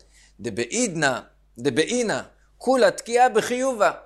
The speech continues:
אנחנו צריכים שהוא ישמע את כל התקיעה בזמן שיוצאים ידי חובה, כי בזמן, בזמן שחייבים לשמוע כל שופר, שזה ביום,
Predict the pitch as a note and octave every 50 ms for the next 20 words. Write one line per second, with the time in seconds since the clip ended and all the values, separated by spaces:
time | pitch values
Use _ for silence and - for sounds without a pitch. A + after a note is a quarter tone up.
0 | _ _ - C#3+ - D#3+ D3 - D#3+ G3+ A#3+ A#3+ A3 - F#3+ E3 E3 G3+ A3+ A3+
1 | G3+ G3 - - - A3+ B3+ C4+ C#4+ C4 C4+ - - C4 C#4 C#4+ C#4 A3 A3 G3
2 | F3 G#3+ A#3 A#3+ A#3 - - A#3+ A#3 A3 - - _ - E3 F3+ F#3 F#3 - -
3 | B3 C4 C#4 C4+ B3+ A#3+ A#3 A#3+ A#3 A#3 A3 A#3 B3 C#4+ C#4+ C4+ B3+ C4 - -
4 | _ _ - F3+ E3 F#3+ F3 F3 A3+ A#3 A#3 A3+ - _ _ _ D#3 D#3 E3 F3
5 | D#3+ G3+ A3+ A3+ G#3 A3 G#3 G3 G#3+ G#3 G3 G3 G3 G#3 A#3+ A#3 A3+ G3+ - G#3+
6 | G#3+ G#3+ G#3 - A3 G#3+ G#3+ G#3+ G3+ A#3+ A#3+ A3 - G#3 F#3+ G#3 A3 F#3+ G#3+ A3
7 | B3 C4 C4 B3+ A3 F3